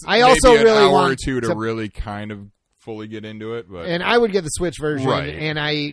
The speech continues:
Speaker 1: just, like, I really love Star Fox, and I,
Speaker 2: Mm.
Speaker 1: I would, I wanna play a Star Fox game, and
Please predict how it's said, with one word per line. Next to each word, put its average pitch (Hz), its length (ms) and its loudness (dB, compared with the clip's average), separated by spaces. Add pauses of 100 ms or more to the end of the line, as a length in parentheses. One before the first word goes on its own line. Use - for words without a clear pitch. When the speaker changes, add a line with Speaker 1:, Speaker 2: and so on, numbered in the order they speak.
Speaker 1:
just, 156 280 -4 (160)
like, 147 260 -10
I 175 80 -6
really 160 580 -4
love 127 280 -8
Star 107 280 -12
Fox, 101 380 -14
and 143 140 -8
I, 151 160 -4
Speaker 2:
Mm. 147 120 -8
Speaker 1:
I 156 200 -2
would, 120 360 -6 (180)
I 147 240 -8 (100)
wanna 120 280 -10
play 110 260 -10
a 98 60 -18
Star 104 240 -12
Fox 98 260 -18
game, 107 260 -18
and 107 120 -20